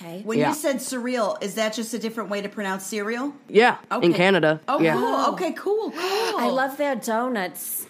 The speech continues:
Speaker 2: Canadian
Speaker 3: They have different
Speaker 2: donuts?
Speaker 3: donuts?
Speaker 1: Tim Horton?
Speaker 2: Oh, Tim Horton, yeah.
Speaker 3: Oh,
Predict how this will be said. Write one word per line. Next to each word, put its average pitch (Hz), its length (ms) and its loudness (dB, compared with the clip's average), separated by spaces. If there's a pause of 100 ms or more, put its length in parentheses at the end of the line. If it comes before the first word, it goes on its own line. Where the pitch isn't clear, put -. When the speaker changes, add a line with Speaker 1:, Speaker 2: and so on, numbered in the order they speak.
Speaker 2:
Canadian 233 400 0
Speaker 3:
They 185 60 4
have 185 80 2
different 196 240 6
Speaker 2:
donuts? 226 420 4
Speaker 3:
donuts? - 220 -12
Speaker 1:
Tim 285 180 0
Horton? 330 460 -4 (440)
Speaker 2:
Oh, 339 420 2
Tim 415 260 -2
Horton, 403 540 0
yeah. 403 80 2 (160)
Speaker 3:
Oh, 208 760 4